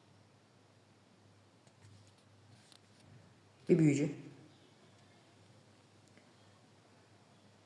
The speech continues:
Bakalım alabilecek mi? Şu an çok heyecanlı gidiyor maç ama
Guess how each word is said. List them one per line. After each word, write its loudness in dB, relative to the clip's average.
Bakalım 12
alabilecek 12
mi? 12
Şu 10
an 12
çok 12
heyecanlı 12
gidiyor 12
maç 10
ama 8